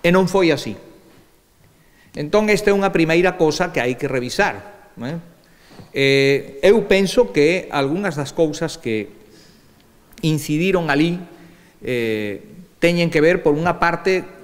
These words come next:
eh, con que se tomou unha decisión de devaluación da moneda, do bolívar. E eso ten unha implicación.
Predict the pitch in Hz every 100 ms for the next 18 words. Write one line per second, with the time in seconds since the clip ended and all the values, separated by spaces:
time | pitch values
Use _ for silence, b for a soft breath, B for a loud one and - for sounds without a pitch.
0 | - - 139 131 127 123 156 156 143 147
1 | 143 139 - 156 139 147 180 202 170 165
2 | 165 156 147 143 135 170 165 165 147 135
3 | 131 120 117 151 151 151 147 147 - 127
4 | 120 123 127 131 95 95 113 113 120 139
5 | 101 92 - - _ B B B B B
6 | - 147 165 202 196 175 180 175 165 147
7 | 143 135 131 175 147